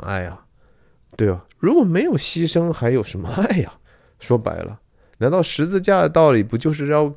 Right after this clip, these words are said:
让我们去比照那样的一个牺牲的爱，然后让你得承认说，是，跟那个比，我们这爱根本什么都不是，这就是十字架的爱，那就是十字架的启示，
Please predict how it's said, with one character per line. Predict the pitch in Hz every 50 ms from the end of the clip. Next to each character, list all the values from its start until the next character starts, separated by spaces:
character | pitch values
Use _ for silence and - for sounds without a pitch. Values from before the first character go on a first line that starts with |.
| - -
让 | - 156 165 160 151
我 | 123
们 | 101 104 117
去 | 135 - 170 160 - -
比 | - 127 113 98 95 101
照 | - 175 175 165 151
那 | 156 165
样 | 160 151 143
的 | 123 107
一 | 110 107
个 | 110 110
牺 | 107 - - 117 113
牲 | - 110 107 107
的 | 107 113
爱， | 113 98 95 - - - -
然 | 120 151 175 185
后 | 196 196
让 | 156 175 208 208 202 185
你 | 139 127
得 | 143 156 -
承 | - - - - 113 139
认 | 156 135 120
说， | 117 135 131 127 - -
是， | - - - 208 - - - - - - - - - -
跟 | 165 165 214 214
那 | 214
个 | 190 165
比， | 139 - 92 76 - 107 - - - -
我 | 117 131
们 | 151 175 175
这 | - 202
爱 | - - 202 180
根 | - - - 214 233 233
本 | 190 143
什 | - - 156 135
么 | 143 160
都 | 165 160
不 | 147 135 123
是， | 117 - - 120 - - - - _ -
这 | - - 208
就 | 180 180
是 | 156 147
十 | 143 - - - 123 131
字 | 143 151 135
架 | 139 147 147 139 131
的 | 123 -
爱， | - 139 151 151 123 76 - - - - - - -
那 | 180 190
就 | - - -
是 | 175
十 | 160 - - 156 170
字 | 185 185
架 | 180 185 165 180
的 | 180 175
启 | - - - - 110 98
示， | 101 - - 165 135 92 -